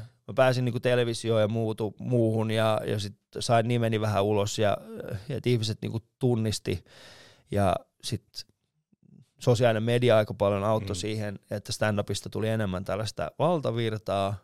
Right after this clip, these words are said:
Speaker 1: ja sit mä olin ehkä enemmän siinä niinku nosteessa mukana.
Speaker 2: Kyllä.
Speaker 1: Et se
Speaker 2: Muistan.
Speaker 1: auttoi tosi paljon.
Speaker 2: Joo.
Speaker 1: Et se auttoi tosi paljon siihen, että,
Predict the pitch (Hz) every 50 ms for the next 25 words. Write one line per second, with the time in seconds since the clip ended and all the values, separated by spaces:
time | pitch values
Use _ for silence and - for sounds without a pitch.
0 | _ _ _ _ 104 98 104 92 - 107 98 98 95 98 98 101 - 107 95 -
1 | - 101 101 101 104 101 104 101 104 101 98 101 104 110 110 110 110 - - -
2 | - - - - - 95 104 113 117 - - - 80 - - _ _ - - 85
3 | 85 85 80 - _ _ _ - 92 - - - 120 110 107 107 - - 104 98
4 | 120 110 104 113 98 - 120 117 113 104 65 101 101 _ _ _ _ 107 95 82
5 | - - 101 101 - - 113 107 104 - 104 95 104 101 104 107 - - 110 104
6 | 101 95 92 - 92 90 92 101 92 90 85 - _ 101